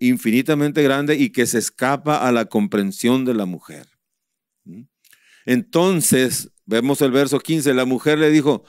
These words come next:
"Señor, dame esa agua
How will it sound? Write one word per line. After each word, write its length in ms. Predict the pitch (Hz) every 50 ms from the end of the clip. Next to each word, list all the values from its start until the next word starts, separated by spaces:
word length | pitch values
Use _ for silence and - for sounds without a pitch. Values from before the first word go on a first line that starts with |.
| _ _ _ _ _
"Señor, 760 | _ - - 101 95 92 101 120 151 175 165 110 - - _ _ _ _ _ _ _ _ _ _ _
dame 720 | - 73 76 117 123 143 156 156 156 160 165 160 - - _ _
esa 520 | 131 131 131 120 - - 113 101 95 104
agua 440 | 117 127 113 107 95 82 78 _